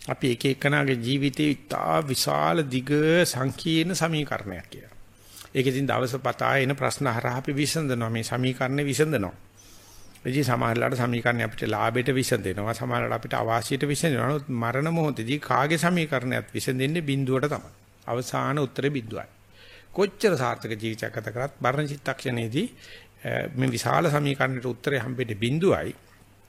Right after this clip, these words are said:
ඒ බව දන්නේ නැති නිසා අපි හිතනවා අපි අල්ලපු ගෙදරට වැඩිය දක්ෂයි.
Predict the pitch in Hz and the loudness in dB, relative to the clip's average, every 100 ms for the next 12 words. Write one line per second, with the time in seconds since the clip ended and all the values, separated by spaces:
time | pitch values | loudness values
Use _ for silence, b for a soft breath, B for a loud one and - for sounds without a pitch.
0 | - - - - - - 120 131 135 131 | -20 -20 -20 -20 -16 0 2 4 2 4
1 | 113 107 123 131 160 165 - 85 82 - | 2 2 2 0 2 2 2 2 0 -8
2 | B B B 117 - 135 127 123 120 117 | B B B -8 -2 -2 0 2 2 2
3 | 135 123 127 127 123 120 110 120 110 107 | 2 4 2 2 0 0 -2 -2 0 0
4 | 104 - - 82 | 0 0 -4 -2